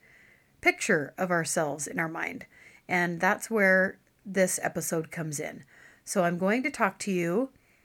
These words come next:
about how to create the life that you want by changing the way that you see yourself. So self-image is super powerful.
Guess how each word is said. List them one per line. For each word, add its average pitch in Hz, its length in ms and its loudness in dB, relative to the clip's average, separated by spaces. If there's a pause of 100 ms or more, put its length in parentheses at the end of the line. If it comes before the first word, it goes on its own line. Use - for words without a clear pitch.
(220)
about 165 580 0
how 233 500 4
to 269 180 -6
create 214 720 0 (520)
the 180 120 0
life 240 420 2
that - 100 -2
you 190 160 0
want 170 580 0 (500)
by 180 140 4
changing 226 600 0
the 240 100 0
way 175 420 0
that 175 160 -4
you 185 160 -4
see 165 640 -4 (260)
yourself. - 840 -4 (680)
So 175 500 4 (480)
self-image 208 1120 2 (480)
is 202 200 4
super 214 460 2
powerful. 165 720 -2